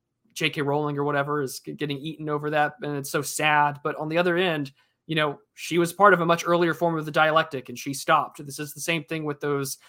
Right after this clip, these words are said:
"I didn't leave the left, the left left me." Um, they helped perpetuate to get 'em where they are, and they're just upset that they're no longer a part of the in-group because they disagree on a particular issue. And again, once they disagree and there's an argument and you're on the wrong side of that argument,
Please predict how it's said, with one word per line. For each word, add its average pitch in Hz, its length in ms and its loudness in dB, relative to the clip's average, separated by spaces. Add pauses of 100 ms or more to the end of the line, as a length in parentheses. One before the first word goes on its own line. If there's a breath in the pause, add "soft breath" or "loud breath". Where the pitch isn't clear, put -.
(200 soft breath)
"I 185 120 8
didn't 165 180 2
leave 165 240 0
the 151 80 -4
left, 151 380 2
the 135 100 -8
left 147 300 -2
left 147 260 -4
me." 131 360 -6 (300)
Um, 120 360 -4 (160)
they 160 160 6
helped 175 340 4
perpetuate 147 680 -6
to 143 60 -12
get 147 160 -6
'em 139 180 -6
where 143 180 -4
they 135 120 -2
are, 139 240 0
and - 80 -12
they're 127 80 -10
just 139 220 -8
upset - 480 -4
that 143 220 -6 (280)
they're 170 120 0
no 160 160 0
longer 147 480 -2
a 160 60 0
part 160 280 2
of 139 120 -6
the 139 200 -10
in-group 139 500 -10
because 131 220 -10
they 135 100 -4
disagree 143 540 -6
on 147 80 -6
a 135 60 -8
particular 135 580 -10
issue. 123 380 -8 (340)
And 160 160 -4
again, 156 360 0
once 151 200 -4
they 170 80 0
disagree 180 720 -2
and 160 80 -12
there's 143 140 -6
an 151 80 0
argument 160 600 -4
and 139 80 -12
you're 151 200 -2
on 175 80 0
the 160 60 -4
wrong 180 200 4
side 214 240 -2
of 180 80 -4
that 151 120 -4
argument, 139 460 -4